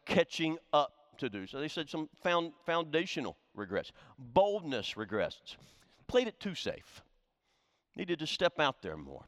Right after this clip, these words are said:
push myself a little more. If only I'd taken that risk. Foundational re-, regret, re-, foundational regrets, if only I'd done that work. I'm catching up. Moral regrets.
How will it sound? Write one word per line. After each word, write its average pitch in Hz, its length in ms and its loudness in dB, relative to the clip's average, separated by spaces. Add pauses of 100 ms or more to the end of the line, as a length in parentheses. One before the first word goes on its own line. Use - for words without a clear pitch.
push - 240 -2
myself 95 460 -2
a 73 40 -12
little 76 200 -6
more. 67 240 -12 (1200)
If - 140 -10
only 185 280 2
I'd 165 140 2
taken 151 360 2
that 135 200 2
risk. - 500 -6 (840)
Foundational 156 560 2
re-, 151 180 -2
regret, 151 500 2
re-, 147 200 -2 (420)
foundational 151 540 2
regrets, 147 500 2
if 131 140 -6
only 165 180 2
I'd 135 140 4
done 135 160 2
that 120 180 4
work. 107 420 -2 (880)
I'm 90 140 -6
catching 135 380 -2
up. - 160 -4 (3500)
Moral 139 500 2
regrets. 85 760 -8